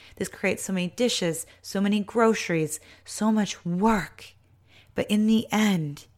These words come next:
it is so worth it. The food we create is delicious. And at the same time, we know what's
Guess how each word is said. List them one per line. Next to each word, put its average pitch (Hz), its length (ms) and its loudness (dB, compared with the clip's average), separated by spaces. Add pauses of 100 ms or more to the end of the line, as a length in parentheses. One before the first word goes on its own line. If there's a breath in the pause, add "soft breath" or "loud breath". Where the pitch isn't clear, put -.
it 196 120 0
is 202 140 0
so 208 220 0
worth 196 340 -2
it. 196 180 -2 (360 loud breath)
The 190 100 -2
food 220 460 2
we 208 80 0
create 185 420 0
is - 120 -4
delicious. 151 880 -6 (920)
And 196 120 0
at 196 100 0
the 202 80 -2
same 196 300 0
time, 196 360 -2
we 202 120 0
know 202 140 0
what's 202 220 -4